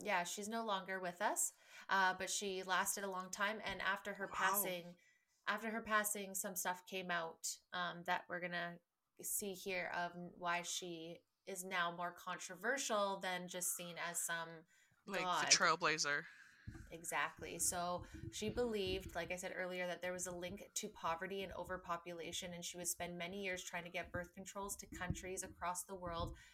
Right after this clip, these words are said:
Speaker 1: mostly to the poorest places out there. Again, because linking that
Speaker 2: Wow.
Speaker 1: poorest places, it, the more o-, overpopulation,
Speaker 2: Yeah.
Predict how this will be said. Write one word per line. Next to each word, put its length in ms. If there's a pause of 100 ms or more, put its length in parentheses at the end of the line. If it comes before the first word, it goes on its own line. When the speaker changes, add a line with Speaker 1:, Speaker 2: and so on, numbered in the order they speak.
(160)
Speaker 1:
mostly 500
to 120
the 140 (140)
poorest 480 (140)
places 460 (140)
out 160 (100)
there. 260 (600)
Again, 300 (340)
because 320
linking 400
that 260
Speaker 2:
Wow. 240 (280)
Speaker 1:
poorest 340
places, 680 (640)
it, 200
the 240 (120)
more 200
o-, 200
overpopulation, 840
Speaker 2:
Yeah. 60